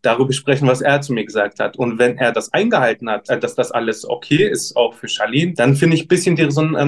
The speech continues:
äh, Resonanz für ihn ein bisschen zu hart, muss ich ehrlich sagen, weil er kriegt eigentlich sehr viel Negatives und halt Beleidigungen und alles. Das ist, man kann halt seine Meinung äußern, aber das ist so,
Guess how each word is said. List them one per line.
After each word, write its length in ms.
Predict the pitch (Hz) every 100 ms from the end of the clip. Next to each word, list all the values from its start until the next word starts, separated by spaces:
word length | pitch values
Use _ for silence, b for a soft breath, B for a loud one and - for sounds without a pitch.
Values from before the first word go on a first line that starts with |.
| 143 143
äh, 180 | 135 127
Resonanz 460 | 131 135 139 143
für 100 | -
ihn 120 | 147 135
ein 60 |
bisschen 480 | - 160 160 - 143
zu 220 | 143 123
hart, 340 | 113 98 98 -
muss 220 | 123 120
ich 120 | 127 -
ehrlich 280 | 123 120
sagen, 320 | 117 127 139 127
weil 120 | 120
er 80 | 120
kriegt 380 | - 123 - -
eigentlich 420 | 127 131 127 -
sehr 340 | 117 113 131
viel 200 | 139 151
Negatives 800 | 143 151 151 151 165 160 175 -
und 320 | - 123 117
halt 320 | 120 120 - -
Beleidigungen 680 | 117 120 127 127 123 120
und 120 | 120 120
alles. 280 | 127 123
Das 180 | 117 -
ist, 160 | 131 - B B B
man 140 | 113
kann 220 | 123 143 139
halt 180 | 139
seine 260 | 139 131 131
Meinung 340 | 131 139 139
äußern, 380 | 135 139 143 143
aber 220 | 127 123
das 240 | 123 123 -
ist 220 | 127 -
so, 300 | 131 120 117